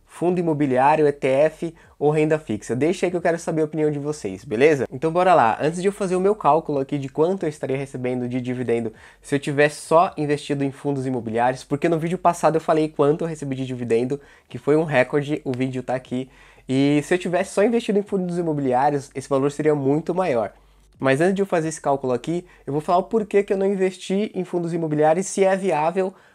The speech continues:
alguém ter uma carteira só de fundos imobiliários. Primeiramente, na minha opinião aqui,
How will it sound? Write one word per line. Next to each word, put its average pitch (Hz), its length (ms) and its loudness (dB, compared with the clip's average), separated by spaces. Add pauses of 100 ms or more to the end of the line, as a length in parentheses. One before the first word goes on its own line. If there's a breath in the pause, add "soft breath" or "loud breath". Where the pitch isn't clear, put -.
alguém 151 340 2
ter 170 180 -4
uma 180 200 -4
carteira 156 600 -2
só - 320 -2
de 160 100 -4
fundos 156 340 -6
imobiliários. 151 760 -4 (480 soft breath)
Primeiramente, 202 720 4
na 131 140 0
minha 180 420 0
opinião 170 500 -2
aqui, 135 400 -4